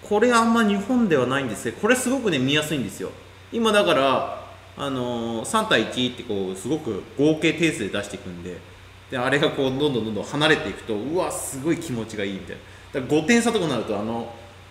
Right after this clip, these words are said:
札の離れ具合がすごいんですよ。ですので、気分的にはめっちゃいいです。逆に五点差ぐらい差をつけられると、もう届かないって感じいっちゃいますからね。はい。これ、得点版本当に素晴らしいとこ聞いときますね。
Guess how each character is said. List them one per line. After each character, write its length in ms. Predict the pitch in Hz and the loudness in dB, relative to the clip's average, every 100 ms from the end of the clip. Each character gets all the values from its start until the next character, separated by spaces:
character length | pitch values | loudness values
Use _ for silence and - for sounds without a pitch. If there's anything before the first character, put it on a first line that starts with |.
| - | -18
札 160 | - 147 | -2 2
の 460 | 190 190 190 190 - | 4 4 0 -4 -12
離 440 | - - 160 180 | -14 -10 -2 2
れ 100 | 185 | 4
具 160 | 170 190 | 4 4
合 80 | 135 | 4
が 100 | 101 | 2
す 200 | - 123 | -4 -2
ご 120 | 131 | -2
い 40 | |
ん 60 | 104 | -2
で 60 | |
す 120 | 90 87 | -6 -12
よ。 100 | - - - | -14 -16 -10
で 100 | 165 | -8
す 120 | 160 | -6
の 140 | 113 95 | -6 -6
で、 120 | 98 - | -8 -8
気 200 | - 180 | -8 -4
分 180 | 175 196 | 0 0
的 160 | 196 190 | -2 -2
に 80 | |
は 60 | 139 | -4
め 200 | 98 107 | -2 -4
っ 20 | - | -6
ち 140 | - | -2
ゃ 20 | 131 | -2
い 60 | |
い 20 | |
で 60 | - | -2
す。 80 | - - - - | -8 -18 -20 -10
逆 240 | - 160 208 | 0 2 4
に 100 | 190 | 2
五 140 | 165 | 2
点 160 | 165 190 | 2 2
差 100 | 196 | 4
ぐ 80 | 185 | 2
ら 60 | |
い 40 | 127 | 2
差 160 | 117 | -2
を 20 | |
つ 100 | 107 | -6
け 80 | - | -4
ら 80 | 117 | -2
れ 80 | 104 | -2
る 60 | |
と、 80 | - 98 - - - - - - 240 240 202 | -4 -6 -8 -14 -18 -20 -20 -18 -14 -12 -6
も 520 | 180 175 165 156 160 | -4 -2 -4 -8 -10
う 40 | 165 | -12
届 240 | 165 160 | -12 -10
か 80 | 156 | -10
な 80 | 147 | -10
い 280 | - - | -10 -12
っ 40 | - - | -14 -12
て 60 | |
感 320 | 131 135 107 110 | -8 -8 -8 -10
じ 120 | 101 | -10
い 120 | 98 | -10
っ 20 | 92 | -10
ち 100 | - | -12
ゃ 20 | 101 | -10
い 20 | |
ま 100 | 95 | -10
す 80 | - | -10
か 80 | - - | -16 -16
ら 60 | 95 | -16
ね。 100 | 90 - - - - - | -16 -16 -16 -16 -16 -14
は 80 | |
い。 120 | 78 104 113 - | -14 -12 -14 -12
こ 160 | - | -4
れ、 200 | 123 123 - - - | 0 0 -2 -10 -12
得 140 | 147 | -10
点 200 | 143 185 | 0 2
版 200 | 175 175 | 4 4
本 180 | 165 165 | 4 0
当 80 | 160 | 0
に 220 | 147 147 | -2 -4
素 160 | - - | -6 2
晴 80 | 180 | 4
ら 60 | |
し 80 | 196 | 4
い 40 | 170 | 2
と 60 | |
こ 80 | 104 | 0
聞 120 | - | -2
い 40 | 98 | -6
と 60 | |
き 80 | 98 | -4
ま 100 | 95 | -8
す 80 | - | -8
ね。 220 | 95 95 | -10 -10